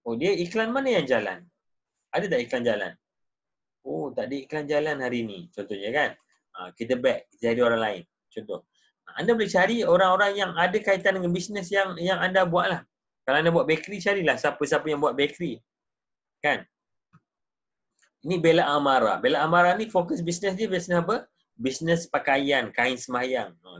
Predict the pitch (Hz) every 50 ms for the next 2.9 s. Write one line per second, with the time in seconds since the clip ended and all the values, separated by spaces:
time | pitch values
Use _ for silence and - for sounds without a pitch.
0 | 87 85 _ _ _ _ _ _ - 117 143 180 180 175 175 _ - 113 120 139
1 | 143 131 127 139 151 143 143 147 147 156 180 185 160 151 147 143 139 139 139 135
2 | - _ _ _ _ _ _ _ - 120 123 123 120 120 120 117 117 117